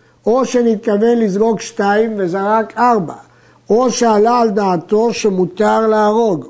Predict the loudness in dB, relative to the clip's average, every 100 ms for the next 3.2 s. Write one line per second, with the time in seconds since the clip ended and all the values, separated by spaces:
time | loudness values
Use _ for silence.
0 | -10 -6 -2 -2 -2 -4 -2 -2 -4 -10
1 | _ _ _ -2 0 0 0 0 0 -2
2 | -2 0 2 2 0 0 0 0 0 -2
3 | 0 0